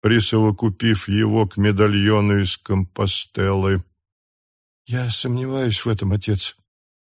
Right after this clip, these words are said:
сказал Йоселин, стараясь быть честным даже теперь, когда друг столь подло предал его. "Я думаю, он и не помышлял об убийстве, покуда меня не выгнали, не обвинили в краже, и я не сбежал из-под стражи".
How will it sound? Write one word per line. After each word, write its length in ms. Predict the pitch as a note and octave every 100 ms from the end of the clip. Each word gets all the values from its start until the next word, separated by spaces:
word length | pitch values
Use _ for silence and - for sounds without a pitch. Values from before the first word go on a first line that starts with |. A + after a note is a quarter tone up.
| _ _ _
сказал 500 | - A2 F#2+ G#2 G2
Йоселин, 600 | G2 A2+ - A2 G#2+ F2+ - _ _ -
стараясь 580 | - G#2 G#2+ G#2+ F2+
быть 260 | E2 G#2+ -
честным 560 | - A#2 A2 - G2+ F#2+
даже 280 | G#2+ F#2+
теперь, 380 | F#2 G2+ B2 G#2
когда 340 | F#2+ G2 F#2 G2+
друг 360 | F2+ A2 G2
столь 320 | - - G2
подло 480 | F2+ - G#2+ F#2 G2
предал 500 | F#2+ G#2 G#2 D#2+ E2
его. 340 | D#2+ E2+ E2+ - _ _ _ _ _ _ _ -
"Я 240 | A2+ B2+
думаю, 480 | A#2 B2+ A#2+ A#2 A#2+
он 340 | - A#2+ A#2+ A2+
и 260 | A#2 A2+
не 260 | A#2 A2+ A#2
помышлял 600 | A#2 A#2 A2+ C3+ C3+ G#2
об 140 | G2 G2
убийстве, 480 | G2 G#2+ G2+ G#2+
покуда 440 | F#2 G#2 - G#2+ G2
меня 280 | A2 G#2+ A2
не 120 | A2
выгнали, 500 | C3 A2 G#2 G2 F2+ - - _ -
не 100 | A2
обвинили 540 | G#2 G2 G#2+ A2+ G#2+
в 80 | G2
краже, 480 | - C3 B2 G2+ G#2
и 100 | G#2
я 180 | A2 A2
не 100 | G#2+
сбежал 460 | F#2+ G#2 G2 A2
из-под 280 | G#2 - G#2+
стражи". 460 | - - A2 D#2+